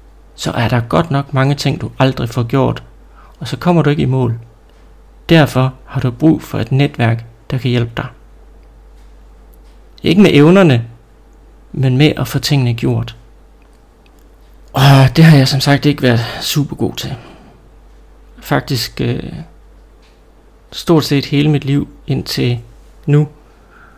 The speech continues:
har bestået af en historie, hvor jeg har klaret tingene selv.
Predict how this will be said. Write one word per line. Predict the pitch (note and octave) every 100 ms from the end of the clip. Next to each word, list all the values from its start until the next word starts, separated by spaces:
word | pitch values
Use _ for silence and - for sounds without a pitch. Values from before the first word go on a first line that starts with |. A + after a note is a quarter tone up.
| _ _ _ -
har | - C#3+ C3 A#2+ B2+ B2 - - - - - - -
bestået | C3+ - C#3 A#2+
af |
en | A#2
historie, | C3 A#2 C#3 C3+ -
hvor | -
jeg | C3+
har | C3
klaret | - C3 B2+
tingene | C#3 B2+ A#2
selv. | A#2+ A#2